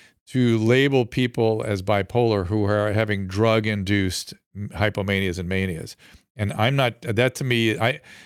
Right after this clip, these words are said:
I don't call anybody bipolar unless they've been, s-, you know, without withdrawal or i-, influence of a substance for at least six months.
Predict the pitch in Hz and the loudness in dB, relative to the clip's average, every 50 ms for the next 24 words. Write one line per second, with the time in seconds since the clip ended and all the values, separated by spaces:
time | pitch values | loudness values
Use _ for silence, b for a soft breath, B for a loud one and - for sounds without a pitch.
0 | B - 127 127 156 - - 151 147 135 127 117 110 101 87 107 101 90 - - | B 0 2 2 2 2 2 2 2 2 2 2 0 2 2 2 0 0 0 2
1 | 120 120 113 104 95 95 98 98 95 - - - - - _ - - 101 104 98 | 2 2 4 2 0 0 0 -2 -2 -4 -8 -16 -20 -20 _ -10 -4 -2 0 0
2 | 95 98 90 - - - - - - 101 92 92 98 98 98 98 113 110 120 123 | 0 -2 -6 -6 -8 -10 -10 -6 -4 -4 -4 -4 -2 -2 0 2 2 2 2 2
3 | - 113 107 98 101 110 117 117 120 120 120 123 117 110 104 104 101 101 98 - | 0 -2 -4 -2 0 2 4 4 4 4 2 0 0 0 0 2 0 0 -2 -6
4 | - - - 110 - 110 110 165 127 127 123 - 123 110 98 - 101 98 95 - | -8 -8 -8 -6 -4 -4 -2 0 0 -2 0 -2 -2 -2 -2 -2 -4 -4 -2 -2
5 | 123 113 - - - 95 90 - - 110 113 123 - - 147 139 139 151 139 143 | -2 -2 -2 -4 -8 -10 -8 -6 -4 0 0 0 0 -2 -2 -2 0 0 0 2
6 | 151 180 190 165 - - - 120 107 - - - 95 92 90 80 - - | 2 4 4 2 2 0 -2 -4 -4 -4 -4 -4 -4 -2 -4 -4 -8 -12